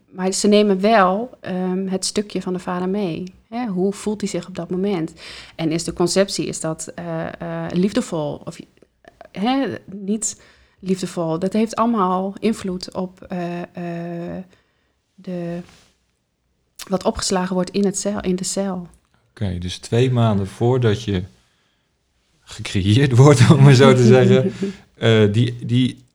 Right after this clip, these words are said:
Speaker 2: energetische energieën zitten dus al in de cellen eromheen. Dus in de,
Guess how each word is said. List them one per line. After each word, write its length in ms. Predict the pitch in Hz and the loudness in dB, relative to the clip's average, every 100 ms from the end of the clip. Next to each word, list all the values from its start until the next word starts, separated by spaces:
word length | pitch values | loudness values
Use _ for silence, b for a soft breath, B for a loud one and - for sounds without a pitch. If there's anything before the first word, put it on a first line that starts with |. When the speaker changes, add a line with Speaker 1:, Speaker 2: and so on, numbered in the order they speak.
| - | 0
Speaker 2:
energetische 680 | 117 117 120 143 139 117 - | 4 6 6 2 2 0 2
energieën 500 | 113 110 104 131 120 | 4 4 2 2 2
zitten 220 | 123 123 | 0 0
dus 180 | 110 123 | -2 0
al 240 | 107 107 | 0 0
in 240 | - 110 | 2 4
de 120 | 101 92 | 4 0
cellen 460 | - 127 127 104 - - _ _ _ _ _ _ - 123 | 0 0 2 0 -4 -18 _ _ _ _ _ _ -18 -2
eromheen. 600 | 120 117 95 95 127 190 | 2 2 2 2 2 2
Dus 300 | 113 98 - | 0 -2 -8
in 240 | - 117 | -4 0
de, 260 | 107 101 | 2 0